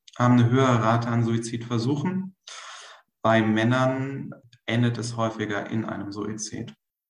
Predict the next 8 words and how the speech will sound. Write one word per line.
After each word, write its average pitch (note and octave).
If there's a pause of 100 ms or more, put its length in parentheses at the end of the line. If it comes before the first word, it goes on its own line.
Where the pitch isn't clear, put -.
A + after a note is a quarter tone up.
(600)
Ähm, A2
auch A2+
wenn A#2
man A#2
sich A#2
anschaut, A#2
ähm, G#2+ (420)
Männer, A#2+